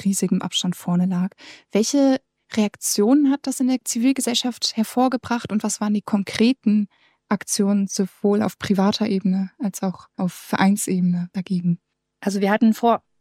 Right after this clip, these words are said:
Speaker 2: einem Jahr die Situation, dass wir einen suspendierten Oberbürgermeister hatten, der parteilos war oder ist und sich so langsam der Wahlkampf schon rauskristallisiert hat und relativ zeitnah klar war, dass ein A-F-D-Politiker diesen Posten anstrebt.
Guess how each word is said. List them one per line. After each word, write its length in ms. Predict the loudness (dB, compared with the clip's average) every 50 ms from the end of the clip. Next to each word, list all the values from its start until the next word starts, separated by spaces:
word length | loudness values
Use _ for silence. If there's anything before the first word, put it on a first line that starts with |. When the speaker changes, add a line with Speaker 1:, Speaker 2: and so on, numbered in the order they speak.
| _ _ _ -2
Speaker 2:
einem 280 | 2 2 4 4 4
Jahr 360 | 4 4 4 4 4 4 4
die 80 | 2 0
Situation, 840 | -4 -4 -2 -2 -2 -2 -2 -2 0 2 2 2 2 2 2 0 -2
dass 200 | -2 -4 -4 -6
wir 120 | -6 -6
einen 760 | -4 -2 -2 -2 -2 -2 -2 -2 -4 -4 -6 -8 -8 -12 -16 _ _ _ _ _ _ _ _ -8
suspendierten 560 | -8 -6 -4 -2 -2 0 0 0 0 0 0
Oberbürgermeister 800 | 0 0 2 2 2 0 0 2 2 2 2 0 -2 -4 -4 -4
hatten, 280 | -4 -4 -2 -2 -2 -2
der 120 | -2 -4
parteilos 640 | -6 -10 -12 -8 -6 -4 -2 -2 -2 -4 -4 -8 -10 -12
war 480 | -8 -4 -4 -2 0 0 -2 -2 -4 -6
oder 200 | -8 -10 -10 -10
ist 220 | -12 -14 -16 -14 _
und 140 | 0 0 0
sich 140 | 0 -2 -6
so 220 | -8 -6 -2 0
langsam 460 | 2 4 4 4 4 4 4 4 4
der 100 | 2 2
Wahlkampf 480 | 4 4 2 2 2 0 -2 -2 -2 -4
schon 400 | -4 -2 -2 0 0 0 -2 -2
rauskristallisiert 920 | -2 -2 -2 -2 -2 -4 -6 -4 -4 -2 -2 -2 0 0 0 0 0 0
hat 200 | 0 0 0 0
und 240 | -4 -6 -6 -6 -4
relativ 340 | -4 -4 -4 -6 -6 -10 -12
zeitnah 520 | -6 0 0 2 2 2 2 0 0 0
klar 320 | -2 -2 0 0 0 2 2
war, 180 | 2 2 2
dass 240 | 0 -2 -6 -8 -10
ein 200 | -10 -8 -8 -6
A-F-D-Politiker 1040 | -6 -6 -6 -6 -6 -8 -8 -8 -8 -8 -10 -8 -10 -10 -8 -6 -6 -4 -4 -6 -6
diesen 280 | -8 -10 -8 -8 -8
Posten 320 | -8 -8 -10 -10 -10 -8 -4
anstrebt. 560 | -4 -4 -4 -4 -6 -6 -6 -6 -6 -8